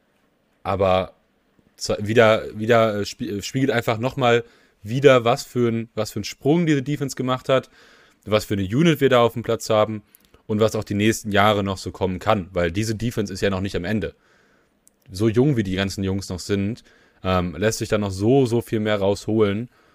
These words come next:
Und ich glaube, dass wir da, was das angeht, die nächsten Jahre extrem Spaß haben werden. Ähm, auch dieses Jahr, wir lassen im Schnitt siebzehn First Downs pro Spiel zu. Das hast du dir wahrscheinlich auch angeschaut.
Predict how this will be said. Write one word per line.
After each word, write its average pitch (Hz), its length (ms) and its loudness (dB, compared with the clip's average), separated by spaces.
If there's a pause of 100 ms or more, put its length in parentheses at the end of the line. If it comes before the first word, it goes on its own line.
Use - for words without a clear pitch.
(240)
Und 90 380 -2
ich 82 140 -18
glaube, 113 380 2
dass 101 200 0
wir 101 80 -4
da, 107 320 2
was 104 140 -2
das 110 140 -4
angeht, 98 280 -6
die 90 40 -8
nächsten 98 300 -4
Jahre 90 160 -4
extrem 90 340 -6
Spaß 92 380 -4
haben 80 240 -4
werden. 80 340 -4 (1800)
Ähm, 85 400 -4 (420)
auch 98 340 2 (160)
dieses 113 460 -2
Jahr, 113 380 4 (840)
wir 98 100 0
lassen 110 260 2
im 107 100 0
Schnitt 120 300 -4
siebzehn 123 340 -4
First 110 300 0
Downs 113 240 2
pro 110 160 -4
Spiel 123 260 -4
zu. 131 280 -6
Das - 160 -10
hast 101 120 -4
du 110 60 -2
dir 95 40 -6
wahrscheinlich 98 340 -2
auch 113 140 0
angeschaut. 110 540 2